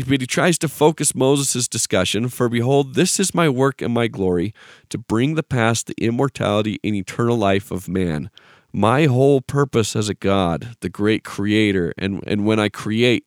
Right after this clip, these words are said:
and when I preserve and when I destroy, the entire goal or function and focus of this is to bring to pass the eternal life of man and the, the glory, to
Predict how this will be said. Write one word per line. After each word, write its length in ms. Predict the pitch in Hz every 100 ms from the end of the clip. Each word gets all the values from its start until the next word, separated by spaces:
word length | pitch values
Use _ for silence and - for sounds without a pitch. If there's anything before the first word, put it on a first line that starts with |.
| -
and 120 | 95
when 160 | 101 101
I 80 |
preserve 680 | 98 - 95 104 117 104 90 -
and 160 | 92
when 140 | 92 98
I 80 |
destroy, 720 | 95 95 - - 127 107 90 - - - _
the 120 | -
entire 460 | 98 98 - 135 147
goal 420 | 123 127 131 135
or 80 | 104
function 580 | 92 - 110 131 - 104
and 200 | 95 85
focus 500 | - 135 147 - -
of 160 | 90
this 340 | 90 85 90 - _ _ _ _ -
is 180 | 110 -
to 120 | 110
bring 380 | 92 110 117 127
to 80 | 113
pass 560 | - 123 117 101 - - - _
the 120 | - 92
eternal 320 | - 113 107
life 440 | 98 98 95 - _ _ _ _ _
of 160 | - 90
man 360 | 95 117 - - _ _
and 220 | - 98
the, 120 | 95 -
the 120 | -
glory, 400 | 92 95 117 95
to 300 | - 101 87